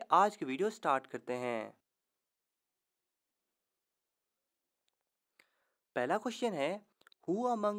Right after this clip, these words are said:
these replaced Dinesh Karthik as the captain of K K R recently? राइट आंसर जाएगा आपका ऑप्शन नंबर, ऑप्शन नंबर थर्ड, इयोन मॉर्गन।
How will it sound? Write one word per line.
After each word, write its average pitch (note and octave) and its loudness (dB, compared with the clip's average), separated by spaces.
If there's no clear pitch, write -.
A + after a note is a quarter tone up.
these C3+ -4
replaced D#3+ -2
Dinesh F#3 -6
Karthik G3+ 0
as A#2 -2
the A#2+ -4
captain G3+ 0
of G#3 0
K A3+ -2
K A#3 -6
R A3 0
recently? C3 -4
राइट A2+ 2
आंसर D3+ 4
जाएगा F#3+ 2
आपका G#3+ 2
ऑप्शन A#3+ 4
नंबर, F#3 6
ऑप्शन A3+ 4
नंबर G#3 6
थर्ड, C3 4
इयोन G3+ -2
मॉर्गन। A#2 2